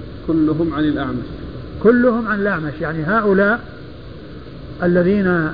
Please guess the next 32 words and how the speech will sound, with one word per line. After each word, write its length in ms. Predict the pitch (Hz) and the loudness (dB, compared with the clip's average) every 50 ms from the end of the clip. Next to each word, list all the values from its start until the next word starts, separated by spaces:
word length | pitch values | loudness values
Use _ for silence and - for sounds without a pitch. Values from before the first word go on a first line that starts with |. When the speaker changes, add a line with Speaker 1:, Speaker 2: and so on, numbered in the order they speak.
| 151 - - | -6 -8 -6
Speaker 2:
يعني 200 | 156 151 156 170 180 | -4 -4 -4 -2 0
ال-، 640 | 180 175 175 170 170 170 160 160 156 151 147 147 147 - - - - - - - - - - - - - - | 0 2 4 4 4 4 4 2 2 2 0 -2 -4 -8 -12 -12 -12 -12 -12 -12 -12 -12 -12 -12 -12 -10 -6
آه، 520 | 170 165 170 160 156 147 143 139 139 135 131 131 - - - - 151 156 | -4 -2 0 2 2 0 0 -2 -4 -6 -6 -6 -8 -8 -8 -6 -2 0
ذكرهم 440 | 165 160 - 180 170 151 143 151 151 | 0 2 2 2 2 4 4 4 4
وهم 320 | 143 127 160 180 202 220 - - - - - - | 4 4 4 2 2 0 -4 -8 -12 -12 -8 -6
Speaker 1:
أربعة: 340 | 151 147 135 127 120 117 117 | -4 -4 -2 -4 -4 -4 -4
عبد 140 | 123 127 131 | -6 -4 -4
الله 200 | 139 143 147 139 | -2 0 0 0
بن 140 | 131 135 135 | 2 0 0
نمير، 420 | 135 131 131 135 139 147 151 147 - - - 160 | 0 2 0 0 0 0 0 -2 -4 -6 -4 -2
Speaker 2:
عبد 140 | 160 160 | 2 4
الله 200 | 190 185 185 160 | 6 6 6 6
بن 200 | 170 175 165 165 | 6 4 4 4
نمير، 300 | 165 175 185 202 214 220 | 4 6 6 4 4 4
Speaker 1:
وأبو 260 | 127 127 135 135 135 135 135 | 2 0 -2 -2 -2 -2 -2
معاوية، 480 | 131 123 131 135 135 139 139 147 147 151 151 151 156 | -4 -2 -2 -2 -2 -2 -2 -2 -4 -4 -6 -4 -4
Speaker 2:
وأبو 300 | 156 151 156 156 165 170 | -2 0 2 4 4 4
معاوية، 460 | 165 160 151 170 185 196 202 208 214 | 4 4 4 4 4 6 6 6 6
Speaker 1:
ووكيع، 580 | 214 - 135 135 131 127 - - - 302 - - - - - - | 4 2 0 -4 -4 -6 -4 -2 0 0 0 0 -4 -8 -6 0
Speaker 2:
ووكيع، 560 | 151 156 160 156 151 - 165 180 196 208 202 - - - - - | 2 4 4 4 4 4 6 6 6 6 4 -2 -6 -12 -8 -2
ومحمد 400 | 175 185 180 - - 208 202 190 | 0 0 0 2 0 2 2 2
بن 60 | 180 | 2
عبيد، 300 | 175 165 170 156 135 135 | 4 4 4 4 2 2
اللي 220 | 156 180 185 185 180 | 0 2 4 4 4
هم 140 | 175 180 160 - | 4 2 0 2
شيوخ 220 | 185 208 233 220 - - | 4 6 6 6 6 4
شيخه، 280 | 214 208 180 147 - 123 120 - - - - - - - - - - - - - - - - - - | 2 4 4 2 0 -6 -8 -10 -12 -12 -14 -14 -14 -14 -14 -14 -14 -14 -14 -14 -14 -14 -14 -10 -2
شيوخ 260 | - 180 196 208 202 - - - | 2 6 6 6 6 4 2 2
شيخه 420 | 202 233 247 226 - 240 247 226 - - - - - - - - - - | 4 4 4 4 2 2 0 0 -2 -6 -14 -16 -16 -16 -16 -16 -10 -8
محمد 380 | 175 - - 220 214 214 196 185 | -8 -2 0 2 2 4 4 4
بن 140 | 180 190 190 | 4 2 2
عيسى، 320 | 170 202 190 160 - 123 | 0 2 0 0 0 -4